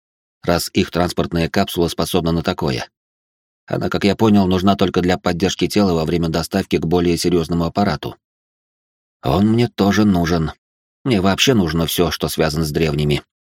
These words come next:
На капсуле появился таймер обратного отсчёта.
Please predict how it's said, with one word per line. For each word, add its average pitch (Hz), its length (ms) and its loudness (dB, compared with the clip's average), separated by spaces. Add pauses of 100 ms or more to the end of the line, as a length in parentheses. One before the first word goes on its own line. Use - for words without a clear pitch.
(560)
На 71 140 -4
капсуле 101 380 0
появился 98 440 2
таймер 92 360 0
обратного 82 500 -2
отсчёта. - 580 -4